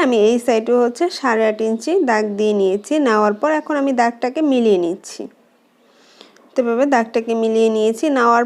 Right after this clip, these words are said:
পর এখন বডির মাপ আর হচ্ছে এখানে হিপের যে মাপটা আছে,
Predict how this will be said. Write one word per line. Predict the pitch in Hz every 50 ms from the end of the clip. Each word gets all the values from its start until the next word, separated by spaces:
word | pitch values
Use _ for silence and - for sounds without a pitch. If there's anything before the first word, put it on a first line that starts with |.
| 240
পর | 311 320 330 294
এখন | 285 - 311 285 262 240
বডির | 233 226 220 214 240 240 240 240 226
মাপ | 214 233 302 359 - - 208 202 196
আর | 196 208 208 214
হচ্ছে | 214 208 214 - 339 339 294
এখানে | 262 - 254 226 226 233 220 226
হিপের | 254 262 262 277 277 247 226 233
যে | 233 220 214
মাপটা | 190 185 190 - - 208 202 208
আছে, | 214 214 - 339